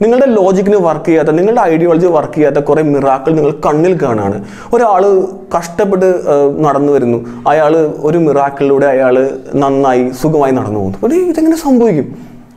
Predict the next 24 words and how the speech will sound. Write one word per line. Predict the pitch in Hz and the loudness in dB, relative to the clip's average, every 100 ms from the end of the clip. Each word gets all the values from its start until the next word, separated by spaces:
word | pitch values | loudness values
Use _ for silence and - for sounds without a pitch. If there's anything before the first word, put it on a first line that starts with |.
| - - | -8 -4
You're | 294 - | -2 -2
shocked, | 311 359 185 - | 0 0 -2 -6
you're | - 208 240 | -4 -2 -2
surprised. | 226 226 254 220 151 - - - - - - - | -2 0 0 2 -2 -6 -16 -20 -20 -20 -10 -2
നിങ്ങളുടെ | 220 247 | 2 2
ഈ, | 240 | 2
നിങ്ങളുടെ | 214 196 202 233 | 2 2 2 2
വിശ്വാസങ്ങളൊക്കെ | 233 - 208 196 208 214 - | 0 0 0 0 0 0 -2
കുറച്ച് | 214 214 - | -4 -4 -4
shake | 277 - 202 208 196 | -4 0 0 0 0
ചെയ്തു, | 233 151 - - - - - - | -2 0 -4 -10 -18 -20 -20 -8
കുറച്ച് | 226 220 247 | -4 -2 -2
ടെൻഷനായി. | 214 214 226 208 | 0 0 0 0
ഇതെന്താ | 233 226 | 0 0
ഇവിടെ | 285 - | 0 0
സംഭവിക്കുന്നത് | 262 190 185 185 190 190 | 0 2 2 2 2 2
നിങ്ങൾക്ക് | 185 190 | 2 2
തന്നെ | 185 | 0
മനസ്സിലാവുന്നില്ല. | 156 135 117 107 - - - - - - - - - | 0 -2 -2 -4 -8 -16 -20 -20 -20 -20 -14 -8 0
ഈ | 247 | 2
ഒരു | 330 | 2
ഫേസിൽ | 381 - 208 202 226 | 0 0 0 2 2
കൊണ്ട് | 214 190 | 2 2
നിർത്തിയിട്ടാണ് | 175 151 147 180 | 0 0 0 -2